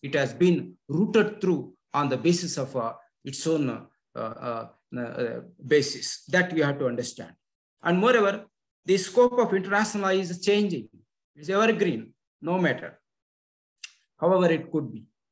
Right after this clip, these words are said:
Although you have got some criticisms leveled against to, uh, U N Charter nineteen forty-five. So unless and until you should have had U N Charter, how can you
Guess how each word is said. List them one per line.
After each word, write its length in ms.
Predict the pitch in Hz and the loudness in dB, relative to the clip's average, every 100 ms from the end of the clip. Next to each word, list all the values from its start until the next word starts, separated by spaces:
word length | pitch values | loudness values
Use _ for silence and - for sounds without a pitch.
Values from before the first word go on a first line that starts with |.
| _ _ _ | _ _ _
Although 300 | 127 190 185 | -2 0 4
you 160 | 190 175 | 4 4
have 220 | 160 170 | 4 2
got 320 | 175 170 - | 2 0 -4
some 300 | - 160 147 | -8 -6 -6
criticisms 760 | - 240 - - 185 196 196 - | -6 -6 -8 -6 -4 -2 -4 0
leveled 240 | 156 165 | 0 2
against 380 | 151 151 151 - | 0 -2 -4 -6
to, 280 | 156 135 123 _ _ _ _ - | -6 -6 -8 _ _ _ _ -12
uh, 260 | 131 131 127 - _ _ _ _ | -6 -4 -4 -10 _ _ _ _
U 180 | 143 165 | 0 2
N 180 | 151 135 | 2 0
Charter 320 | 180 185 170 | 0 0 0
nineteen 340 | 151 151 151 | -2 -4 -8
forty-five. 500 | 135 175 180 180 202 - _ _ _ _ _ _ - | -4 -4 -4 -4 -6 -8 _ _ _ _ _ _ -12
So 280 | - 180 | -4 -2
unless 340 | 170 175 240 233 | -2 0 0 0
and 100 | 185 | 0
until 260 | 190 202 | 0 0
you 100 | 185 | 0
should 160 | 170 170 | -2 -2
have 180 | 190 180 | 0 0
had 360 | 175 180 160 160 | 0 -2 -6 -4
U 120 | 175 | -4
N 140 | 175 | -4
Charter, 280 | 175 160 147 | -4 -6 -6
how 180 | 135 202 | -2 0
can 220 | 208 190 | 2 0
you 240 | 156 135 | -2 -6